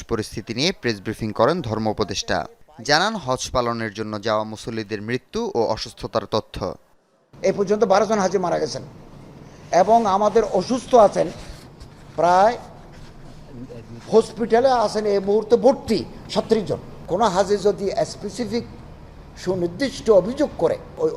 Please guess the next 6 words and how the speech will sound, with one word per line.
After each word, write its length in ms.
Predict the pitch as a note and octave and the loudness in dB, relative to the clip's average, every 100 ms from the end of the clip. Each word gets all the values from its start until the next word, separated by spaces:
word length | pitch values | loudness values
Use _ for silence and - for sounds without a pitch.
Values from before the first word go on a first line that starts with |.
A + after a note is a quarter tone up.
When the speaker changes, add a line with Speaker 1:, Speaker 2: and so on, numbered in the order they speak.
| D3+ | 0
Speaker 2:
এজেন্সির 420 | D#3 E3+ E3+ E3 C3 - - - | 0 -2 -2 -4 -4 -10 -20 -2
বিরুদ্ধে 400 | D3+ G#3+ D#3+ D#3 - - - - - | 2 2 0 -4 -6 -20 -20 -10 -2
আইনানুগ 280 | D#3+ D3 C3 | 0 0 0
ব্যবস্থা 380 | B2+ A#2 - | 0 -2 -4
নেব। 140 | A2 F2+ - - _ _ - | -8 -8 -14 -20 _ _ -8
Speaker 1:
জানান 340 | A#2 D#3 A3 | 0 0 0